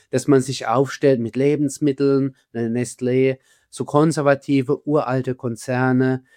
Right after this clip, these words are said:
die schon lange, ähm, unterwegs sind, eine Abfallwirtschaft, eine Waste Management, die kennen wir ja alle. Da ist ja der Bill Gates auch Großaktionär. Die Müllabfuhr brauchst du auch mit der,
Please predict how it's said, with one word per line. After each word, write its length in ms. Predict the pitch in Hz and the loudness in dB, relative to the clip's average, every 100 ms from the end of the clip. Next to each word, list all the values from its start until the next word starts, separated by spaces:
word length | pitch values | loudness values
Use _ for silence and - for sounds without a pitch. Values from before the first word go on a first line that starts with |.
| _ - | _ -12
die 60 | |
schon 200 | - 117 | -6 -2
lange, 440 | 120 131 135 131 127 _ - | 0 2 2 0 -4 _ -8
ähm, 220 | 117 117 | -4 -2
unterwegs 560 | 127 131 117 120 117 - | -4 -4 -2 -4 -6 -4
sind, 380 | 127 127 123 117 | 0 0 0 -4
eine 180 | 117 | -6
Abfallwirtschaft, 880 | 123 123 - 131 127 127 123 127 - | -6 -8 -2 0 2 0 0 -6 -4
eine 100 | 113 | -6
Waste 360 | 117 127 - - | -2 -4 -4 -6
Management, 600 | 120 123 120 113 113 107 | -2 -2 -4 -6 -6 -8
die 80 | 107 | -8
kennen 220 | 120 110 | -8 -6
wir 120 | 120 | -6
ja 180 | 113 110 | -4 -4
alle. 260 | 113 113 113 _ - _ - | -4 -6 -6 _ -20 _ -6
Da 120 | 117 | -2
ist 140 | 123 | 0
ja 100 | 139 | 2
der 120 | 123 123 | 2 4
Bill 200 | 139 131 | 6 6
Gates 360 | 131 123 127 | 4 2 0
auch 180 | 123 120 | -4 -6
Großaktionär. 880 | - 123 120 - - - 120 113 117 | 0 0 0 -6 -10 -6 -4 -2 -2
Die 100 | 110 | -2
Müllabfuhr 560 | 107 135 127 127 131 120 | 2 2 2 2 -2 0
brauchst 360 | 113 120 - | -2 -2 -2
du 80 | 123 | -2
auch 340 | 113 120 113 | 2 0 -2
mit 180 | - 117 | -4 -2
der, 420 | 120 117 113 117 | -2 -2 -2 -4